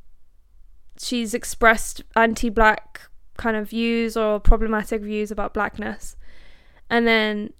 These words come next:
you know, all the people that support on TikTok were like, "She's cancelled, Doja's cancelled."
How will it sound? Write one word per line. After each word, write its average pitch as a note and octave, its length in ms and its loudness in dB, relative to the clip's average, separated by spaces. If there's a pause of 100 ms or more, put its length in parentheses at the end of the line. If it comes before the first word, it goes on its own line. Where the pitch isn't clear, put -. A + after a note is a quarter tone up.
(120)
you B3+ 100 -6
know, A3 140 -2
all A3 60 -2
the G#3+ 60 -4
people G#3+ 200 0
that A3 120 -2
support - 280 6
on A3 80 -4
TikTok - 460 -4
were A3+ 60 4
like, A3+ 280 -6
"She's A3 240 -8
cancelled, A3+ 500 -8
Doja's G#3+ 320 -4
cancelled." G#3 580 -8